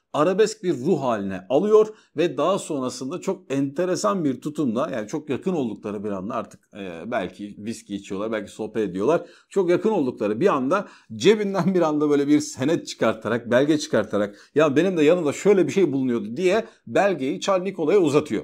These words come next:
Peki bu belge nedir? Yani Çar Nikolay'a vermeye çalıştığı belge nedir? Çok enteresan bir belge. Direkt size maddeleriyle bu bahsettiğimiz anlaşmayı okuyacağım. Anlaşmanın kapsamı şu. Tam dört maddeden oluşan bir anlaşma. Björk Anlaşması.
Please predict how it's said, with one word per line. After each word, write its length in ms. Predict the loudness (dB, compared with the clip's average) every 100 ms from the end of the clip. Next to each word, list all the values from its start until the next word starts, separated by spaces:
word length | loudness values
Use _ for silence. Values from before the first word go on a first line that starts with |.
| -2
Peki 260 | -2 -2 -4
bu 160 | 0
belge 420 | 2 2 -2 -2 0
nedir? 340 | 0 -4 -12 _ -8
Yani 240 | -6 -4
Çar 240 | 0 0
Nikolay'a 360 | 0 0 0 2
vermeye 320 | 2 0 -4
çalıştığı 420 | -2 -4 -4 -4
belge 340 | -4 -4 -4 0
nedir? 320 | 4 4 2 -6 _
Çok 200 | 0 2
enteresan 520 | 2 4 2 2 0
bir 100 | 0
belge. 280 | 0 0 -2
Direkt 220 | -2 -2
size 140 | -2 0
maddeleriyle 840 | 2 0 2 4 4 4 2 4
bu 220 | 2 2
bahsettiğimiz 560 | -6 -8 -8 -4 -4 0
anlaşmayı 520 | -2 -2 -4 0 2
okuyacağım. 500 | 2 2 0 0 -4 -2
Anlaşmanın 560 | 0 2 0 -2 -4 2
kapsamı 500 | 2 4 2 2 2
şu. 380 | 4 2 2 0
Tam 240 | 0 4
dört 200 | 4 4
maddeden 380 | -4 0 0 2
oluşan 380 | 2 -2 -4 0
bir 80 |
anlaşma. 520 | 0 0 -4 -6 -6 2
Björk 300 | 2 2 -2
Anlaşması. 720 | -2 -2 -4 -8 -2 -2